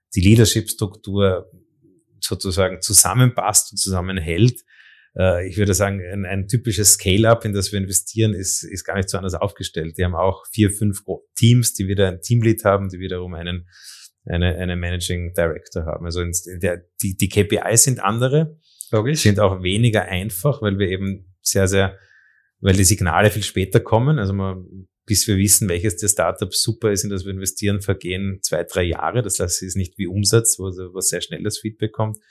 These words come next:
Speaker 1: Aber letztlich, ähm, ist das eine gena-, genau die gleiche unternehmerische Aufgabe wie, wie ein Scale-Up. Halt ein gut finanziertes Scale-Up.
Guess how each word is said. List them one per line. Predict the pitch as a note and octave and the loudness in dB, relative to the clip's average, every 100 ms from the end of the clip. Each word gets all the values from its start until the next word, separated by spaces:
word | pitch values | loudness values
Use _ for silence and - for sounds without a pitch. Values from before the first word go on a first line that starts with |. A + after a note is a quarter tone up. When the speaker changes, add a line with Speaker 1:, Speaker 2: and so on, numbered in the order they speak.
| _ _ _ _ _ _ - | _ _ _ _ _ _ -8
Speaker 1:
Aber | F#2 F2+ | 0 2
letztlich, | D#2+ E2 - G#2+ G2+ - - F#2+ | 2 2 0 2 0 -2 -10 -4
ähm, | F#2+ F#2 F#2 F2 E2+ F2 - - _ | -2 -2 -4 -10 -14 -20 -18 -18 _
ist | G#2 - - | -4 -4 -2
das | F2 - | -2 -2
eine | F2+ E2+ | -6 -8
gena-, | F2+ D#2+ D#2+ | -8 -10 -10
genau | F2 F2 D#2+ | -8 -4 -2
die | F#2+ | -2
gleiche | F#2+ E2 F2 | -4 -10 -10
unternehmerische | F#2+ F2 E2+ F2 F2 - | -8 -8 -8 -8 -8 -10
Aufgabe | E2 - F#2 F2+ F2 | -12 -12 -10 -6 -6
wie, | E2+ E2+ _ _ _ - | -8 -10 _ _ _ -10
wie | F2 | -8
ein | D#2+ E2 | -6 -6
Scale-Up. | - E2+ F2+ E2+ - _ G#2 G2+ - - | -4 -2 -2 -4 -10 _ -14 -14 -12 -2
Halt | F#2 | 2
ein | F2+ | 4
gut | G2 B2+ | 4 4
finanziertes | - G#2 F#2+ G#2+ G2+ - | 4 2 2 0 0 -2
Scale-Up. | - F2 F#2 - | 0 0 -2 -4